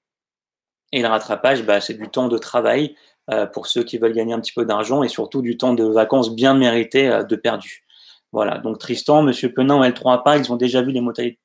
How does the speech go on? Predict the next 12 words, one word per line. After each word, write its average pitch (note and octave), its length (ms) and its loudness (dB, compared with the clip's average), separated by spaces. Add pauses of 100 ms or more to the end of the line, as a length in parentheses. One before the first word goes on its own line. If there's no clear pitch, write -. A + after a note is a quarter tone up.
les B2 140 -4
modalités B2 400 0
d'évaluation A#2 760 -2 (420)
et A#2 80 -2
Monsieur B2 300 0
Msvitala B2 460 2
nous A#2 180 2
a A2 40 2
déjà A#2 280 2
transmis B2+ 680 -4
les A#2+ 200 0
informations. A#2 500 -2